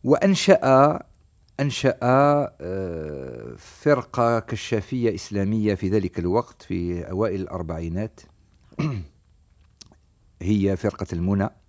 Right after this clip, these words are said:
الكشف-، الكشافية. وثم أح-، أراد أن يأخذ وسيلة لتبليغ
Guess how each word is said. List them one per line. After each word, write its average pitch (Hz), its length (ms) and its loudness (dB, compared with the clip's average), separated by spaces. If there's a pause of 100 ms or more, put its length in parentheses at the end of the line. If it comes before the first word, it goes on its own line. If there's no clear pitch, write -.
(600)
الكشف-، - 400 -14
الكشافية. 85 840 -8 (880)
وثم 156 1040 8 (640)
أح-، 135 240 -2 (540)
أراد 147 360 6 (400)
أن 131 280 -2
يأخذ 143 500 2
وسيلة 135 600 4
لتبليغ 127 1040 2